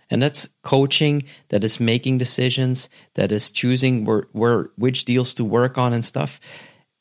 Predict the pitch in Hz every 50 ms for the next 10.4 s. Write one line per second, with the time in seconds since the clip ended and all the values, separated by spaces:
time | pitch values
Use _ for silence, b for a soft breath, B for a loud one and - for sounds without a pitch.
0 | - 131 127 135 147 160 165 156 - 143 151 165 151 139 143 135 131 - 139 127
1 | 120 113 107 110 113 123 117 - 120 113 - - 107 107 - - - _ 135 127
2 | 117 - - 123 143 - _ B B B B B B - 117 120 123 127 127 127
3 | - - 113 - - - 135 147 143 - - 127 117 113 110 - 113 110 110 104
4 | 101 101 - 104 92 - - - 104 - - - - - - B B B B B
5 | B _ - 104 113 113 113 - - 127 120 113 110 110 110 - - - - -
6 | - 117 113 120 - - - 117 113 113 110 110 110 110 113 110 - 95 117 113
7 | 113 110 110 104 104 104 104 104 98 98 101 98 98 98 98 - - - 98 98
8 | 95 - - 110 - - 104 101 - - 120 127 120 113 - 117 110 - 113 104
9 | 113 113 113 117 127 120 - - - 123 113 120 139 135 123 107 95 87 101 -
10 | - - - - - - 131 -